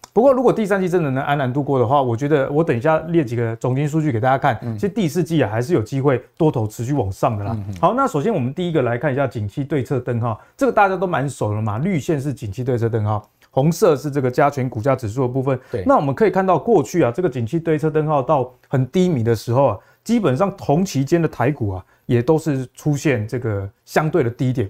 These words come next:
Speaker 2: 嗯。
Speaker 1: 甚至是绝对的低点，
Speaker 2: 嗯。
Speaker 1: 这个几率蛮高的。
Speaker 2: 嗯。
Speaker 1: 那我们看到现在台股往上走，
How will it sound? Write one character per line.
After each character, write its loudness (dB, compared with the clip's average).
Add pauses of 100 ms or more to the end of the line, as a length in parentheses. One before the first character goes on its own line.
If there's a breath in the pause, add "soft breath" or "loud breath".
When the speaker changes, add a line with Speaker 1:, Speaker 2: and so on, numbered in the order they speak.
(100)
Speaker 2:
嗯。 -6
Speaker 1:
甚 2
至 -4
是 -4
绝 0
对 2
的 2
低 -2
点， 0
Speaker 2:
嗯。 -2
Speaker 1:
这 -2
个 0
几 -2
率 -2
蛮 -4
高 -4
的。 2
Speaker 2:
嗯。 -12 (180 loud breath)
Speaker 1:
那 2
我 4
们 -2
看 2
到 4
现 0
在 4
台 2
股 2
往 2
上 2
走， -2